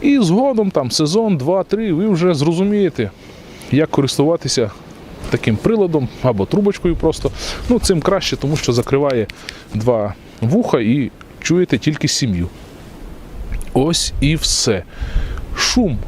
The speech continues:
теж може відрізнятися, як я казав, від розміщення клубу, плюс від температури. Буває, прийдеш, е,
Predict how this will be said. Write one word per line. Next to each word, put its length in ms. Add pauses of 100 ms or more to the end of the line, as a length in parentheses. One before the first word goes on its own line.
(120)
теж 200
може 340
відрізнятися, 640
як 120
я 80
казав, 320 (500)
від 300 (300)
розміщення 680 (140)
клубу, 460 (540)
плюс 500 (300)
від 180
температури. 720
Буває, 460 (640)
прийдеш, 560
е, 220